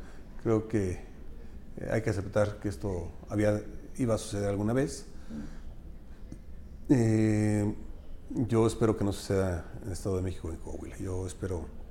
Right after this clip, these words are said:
Speaker 2: ¿Tiene que ver con la presidencia del partido actual, con Alejandro Moreno?
Speaker 1: Pues él es el presidente del partido y, y él es el que ha perdido todas las gobernaturas,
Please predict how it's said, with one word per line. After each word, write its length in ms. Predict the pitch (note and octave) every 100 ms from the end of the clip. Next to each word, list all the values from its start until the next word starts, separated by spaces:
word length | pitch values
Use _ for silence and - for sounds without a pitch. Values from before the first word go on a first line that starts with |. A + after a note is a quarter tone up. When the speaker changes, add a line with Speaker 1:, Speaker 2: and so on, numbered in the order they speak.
| - - A3+ -
Speaker 2:
¿Tiene 280 | D4 E4+ D#4+
que 100 | C4+
ver 240 | A#3 B3 -
con 380 | - A3 G#3+ A#3 G3+
la 120 | F#3
presidencia 600 | F#3 E3 F3 F#3 G3 G#3+
del 100 | F3+
partido 540 | D#3 D3 - E3+ F3+ E3 -
actual, 540 | - - D#3+ A3 A3 -
con 260 | D#3 D3
Alejandro 420 | C#3+ C#3 D#3 D#3+ D#3+
Moreno? 320 | C#3 C3+ - - - - - - - D#4 - - - - -
Speaker 1:
Pues 160 | A2+ -
él 80 | E3+
es 120 | F#3
el 100 | D#3
presidente 380 | G2+ G#2+ C3+ E3+
del 120 | A#2
partido 560 | E2 D#2+ - C3 A#2+ - - - - - - - - - - -
y, 180 | B2+ B2
y 20 |
él 100 | D3
es 140 | D#3+
el 100 | D3
que 300 | B2 A2 G2+
ha 100 | A2
perdido 340 | - B2 C3 B2+
todas 280 | - C3 C3
las 120 | B2
gobernaturas, 1000 | G2+ F2+ F2+ F2+ - A2+ B2+ C#3+ - -